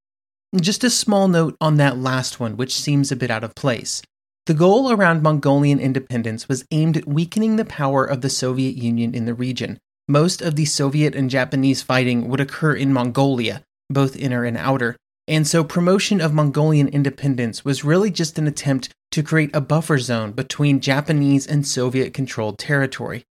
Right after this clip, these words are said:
For the other three objectives, which did center around northern China, the hope was to avoid further military conflict.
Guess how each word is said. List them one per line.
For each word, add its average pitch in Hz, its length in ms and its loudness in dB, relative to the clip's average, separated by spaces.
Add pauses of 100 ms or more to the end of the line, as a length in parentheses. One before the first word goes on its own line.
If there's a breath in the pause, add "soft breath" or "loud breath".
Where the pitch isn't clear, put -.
(560)
For 180 80 0
the 180 140 2
other 254 180 2
three 151 220 0
objectives, 127 580 -2
which 139 320 -4
did 143 220 0
center 127 420 -2
around 120 220 0
northern 117 300 -2
China, 147 440 0 (260)
the 156 100 4
hope 202 280 2
was 247 180 -2
to 175 200 2
avoid 143 420 0
further 139 380 0
military 117 520 -2
conflict. 143 680 -4